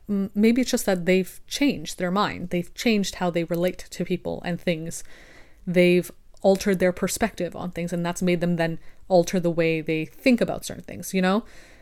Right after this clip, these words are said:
That's part of life too. And it's really, again, it's really difficult to understand that and, and accept it. I struggle with that all the time. And that's, I think, my biggest challenge moving forward, is accepting that things will change. There is no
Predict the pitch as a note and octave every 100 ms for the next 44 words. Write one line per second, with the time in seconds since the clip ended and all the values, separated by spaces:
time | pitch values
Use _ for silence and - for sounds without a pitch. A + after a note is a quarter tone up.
0 | - - - - - F#3+ G#3 A3 - -
1 | A3+ G3 F#3+ F#3+ - - - G#3+ D#3+ F#3+
2 | G#3 A#3 - B3 - G#3 G#3 E3+ E3+ F#3+
3 | C#4 G#3+ A3+ A3+ A3+ E3+ E3 - - F#3
4 | E3+ E3+ - - - - F#3 F3+ - -
5 | G3 G#3 G3+ F3 E3+ - F3 E3 - -
6 | - - - F#3 - D#3+ - C#4 - -
7 | G3+ B3 C4 - - D4+ F#3 E3+ F3 G3
8 | A#3 E3+ - - - - - - G3+ G#3
9 | G#3 G3 G3+ F#3 F3 F3 F3 - F3+ A#3
10 | E3+ E3+ D#3+ E3 F#3+ G3 - - - -
11 | _ - - - - G3+ F#3 F3 - G3
12 | G3+ F#3 - - F#3+ F#3+ F3 E3+ D#3+ E3+
13 | D#3+ E3+ G3 G3 G#3+ A3+ G3 F#3 F3+ F#3
14 | G3 A#3